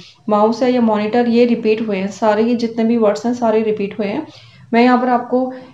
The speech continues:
एक और example देती हूँ। यहाँ पर मैं days name लिखती हूँ Sunday, इसे मैं drag कर देती हूँ। तो again conditional formatting,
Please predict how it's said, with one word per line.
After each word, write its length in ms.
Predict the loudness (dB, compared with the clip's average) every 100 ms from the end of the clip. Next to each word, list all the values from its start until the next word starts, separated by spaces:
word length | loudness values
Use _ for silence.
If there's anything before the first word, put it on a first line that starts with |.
| -4
एक 160 | 0 2
और 120 | 2
example 400 | 2 -2 0 0
देती 280 | 0 0 0
हूँ। 80 |
यहाँ 140 | 0 0
पर 140 | 0
मैं 260 | 0 -2 -4 -10 -20 -8
days 320 | 0 2 2
name 160 | 2 2
लिखती 260 | 0 -4 -4
हूँ 100 | -2
Sunday, 480 | -2 -2 -2 -4 -8 -20 _ _ -20 _ -20 -20 -20 -20 -20 _ _ -20 _ _ -20 -20 -20 _
इसे 160 | -6 -2
मैं 160 | -2 0
drag 220 | -2 -2
कर 160 | -4 -6 -8
देती 280 | -6 -4 -2
हूँ। 180 | -4 -4 -10 -20 -20 _ _ -4
तो 420 | -2 -2 -6 -10 -20 -20 _ _ _ -20 _ -20 -20 -20 -4
again 300 | -4 -2 -2
conditional 500 | -2 -4 -4 -6 -4 -4
formatting, 480 | -2 -4 -4 -6